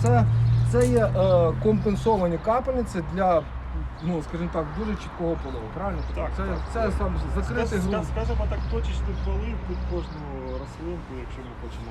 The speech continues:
Speaker 2: зробити.
Speaker 1: Е, Геннадій, дивися, ще є такий момент, якщо ми проговорили про капельницю, дуже багато людей, наприклад, хочуть використовувати таку систему, наприклад,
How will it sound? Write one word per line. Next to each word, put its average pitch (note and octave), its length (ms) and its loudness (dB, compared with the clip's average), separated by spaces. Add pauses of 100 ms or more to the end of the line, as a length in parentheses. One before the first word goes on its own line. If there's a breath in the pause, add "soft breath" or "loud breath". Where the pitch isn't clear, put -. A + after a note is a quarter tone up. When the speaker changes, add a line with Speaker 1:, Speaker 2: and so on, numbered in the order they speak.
Speaker 2:
зробити. D3+ 260 -10
Speaker 1:
Е, D3 640 -6 (200)
Геннадій, F#3+ 340 -6
дивися, F3+ 280 -6
ще G#3+ 160 -10
є G#3 420 -8
такий G3 180 -10 (100)
момент, G#3+ 260 -6
якщо F#3 180 -10
ми G3 120 -6 (100)
проговорили F#3 500 -6
про - 80 -8 (140)
капельницю, G#3+ 380 -8
дуже F#3+ 160 -6
багато F#3 320 -8 (100)
людей, G3 240 -8 (120)
наприклад, F3+ 420 -10
хочуть F3 320 -8
використовувати E3 720 -8
таку E3 140 -12 (100)
систему, G#3 400 -6
наприклад, D3+ 440 -10